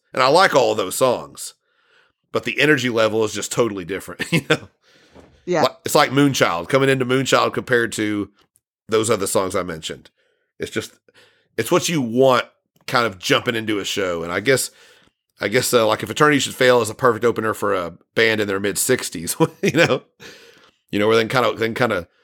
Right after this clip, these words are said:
Speaker 1: kinda jog on slowly. <laughs> So, but,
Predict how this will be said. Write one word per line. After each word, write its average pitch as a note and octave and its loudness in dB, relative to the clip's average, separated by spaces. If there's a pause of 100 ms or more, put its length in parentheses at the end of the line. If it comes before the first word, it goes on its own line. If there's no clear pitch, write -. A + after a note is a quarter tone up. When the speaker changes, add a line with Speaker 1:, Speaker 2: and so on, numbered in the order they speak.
(140)
Speaker 1:
kinda G#2+ 0
jog A#2 2
on G#2 0 (420)
slowly. F#2 -2
<laughs> - -20 (420)
So, - -20 (760)
but, F2+ -4